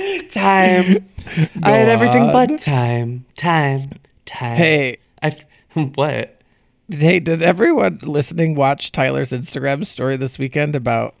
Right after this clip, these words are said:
Speaker 1: Ooh.
Speaker 2: a, a, a tour with us and, uh, This Might Get Weird podcast?
Speaker 1: Hey,
Speaker 2: Just tell
Speaker 1: okay,
Speaker 2: us if
Speaker 1: well
Speaker 2: you would be interested and if you would come.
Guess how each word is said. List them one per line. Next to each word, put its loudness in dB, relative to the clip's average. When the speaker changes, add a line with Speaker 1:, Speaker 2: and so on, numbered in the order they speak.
Speaker 1:
Ooh. -6
Speaker 2:
a, -2
a, 4
a 4
tour -2
with -2
us -2
and, -2
uh, -2
This 0
Might -2
Get -8
Weird -6
podcast? -4
Speaker 1:
Hey, 2
Speaker 2:
Just 4
tell 4
Speaker 1:
okay, 6
Speaker 2:
us 2
if 6
Speaker 1:
well 2
Speaker 2:
you 6
would 4
be 4
interested 2
and 2
if 0
you 0
would -4
come. -4